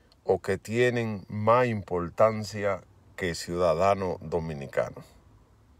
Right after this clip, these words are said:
Esto ha traído conflictos sociales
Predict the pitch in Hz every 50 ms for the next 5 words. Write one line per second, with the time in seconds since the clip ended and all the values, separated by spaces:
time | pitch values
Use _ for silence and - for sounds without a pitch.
0 | _ _ _ _ - _ _ _ _ _ _ _ _ _ _ _ _ _ _ _
1 | 160 165 170 - _ - 135 117 - _ - 127 135 127 _ - - 107 104 110
2 | 123 131 123 127 113 90 - 98 90 85 85 - - 110 131 135 - - 107 -
3 | - - 92 - - - 117 123 123 113 98 87 82 76